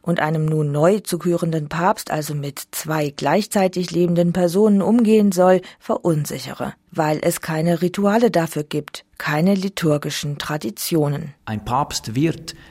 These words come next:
Speaker 2: gleichsam eingekleidet und da schauen Millionen von Menschen zu, aber das Ritual, dass er wieder ausgezogen wird, das existiert kaum.
Speaker 1: Und deshalb könnte es im schlimmsten Fall sogar zu neuen Schismen,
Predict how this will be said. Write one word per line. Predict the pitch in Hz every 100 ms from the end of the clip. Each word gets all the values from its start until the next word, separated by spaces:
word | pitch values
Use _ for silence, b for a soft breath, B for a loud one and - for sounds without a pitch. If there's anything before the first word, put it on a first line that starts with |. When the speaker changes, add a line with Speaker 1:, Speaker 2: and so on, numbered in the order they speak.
| B
Speaker 2:
gleichsam | 104 107 104 104
eingekleidet | - 101 127 151 - 147 131 151 160 269 - B B
und | 117 104
da | 110
schauen | - 101 107 101
Millionen | 110 101 131 165 143
von | 120 110
Menschen | 104 101 98 98
zu, | - 202 339 -
aber | 107 - - B B
das | - 104 127
Ritual, | 131 131 175 254 151
dass | - 98 -
er | 101
wieder | 107 123 -
ausgezogen | - 240 - - - 107 - 110
wird, | 92 - - - B B
das | 123 127 -
existiert | 127 - 107 - 131 214 - - b b - -
kaum. | 87 80 131 214 247 B B
Speaker 1:
Und | - 175 175
deshalb | 180 220 226 233 -
könnte | - 196 220 226
es | 185
im | 165 151
schlimmsten | - 156 165 - 208
Fall | 202 208 208 202 B
sogar | - 214 196 175 165
zu | -
neuen | 208 170 160 185 202
Schismen, | - 214 - 190 185 180